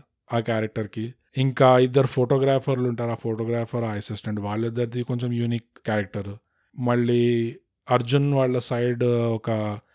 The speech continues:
బాబాయ్ ఉంటాడు, ఆ, ఈ రివ్యూ కోసం మనం బార్కింగ్ బాబాయ్ అనుకుందాం ఆయన్ని. ఇంకా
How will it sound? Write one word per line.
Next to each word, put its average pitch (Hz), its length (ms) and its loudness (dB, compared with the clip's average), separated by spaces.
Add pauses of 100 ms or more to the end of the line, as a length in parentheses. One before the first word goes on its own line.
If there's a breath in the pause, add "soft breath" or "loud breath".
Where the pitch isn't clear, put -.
(140)
బాబాయ్ 127 500 6
ఉంటాడు, 123 460 0 (240)
ఆ, 107 400 -2 (140)
ఈ 131 140 4
రివ్యూ 127 300 4
కోసం 123 360 0
మనం 117 220 0
బార్కింగ్ 113 480 0
బాబాయ్ 107 380 -2
అనుకుందాం 104 440 -8 (280)
ఆయన్ని. 107 340 -6 (280)
ఇంకా 120 720 0